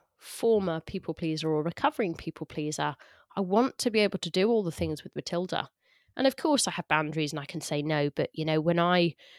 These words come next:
was exhausted and she wanted to do other things, it's really hard. So I think we can do ourselves a great service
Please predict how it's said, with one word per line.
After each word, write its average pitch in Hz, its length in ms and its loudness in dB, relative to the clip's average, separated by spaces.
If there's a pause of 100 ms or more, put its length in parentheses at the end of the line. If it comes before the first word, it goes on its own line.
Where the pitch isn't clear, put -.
(200)
was 190 160 -2
exhausted - 840 0 (500)
and 170 480 0 (120)
she - 240 -2
wanted 180 340 0
to - 80 -6
do 180 180 4
other 160 160 2
things, 180 400 -4
it's - 220 -10
really 262 400 2
hard. 196 680 -2 (480)
So 214 260 2
I 202 80 8
think - 480 -4 (280)
we 214 120 0
can 208 220 -2
do 214 260 4
ourselves 185 640 2
a 175 260 4 (600)
great 240 340 2
service - 800 0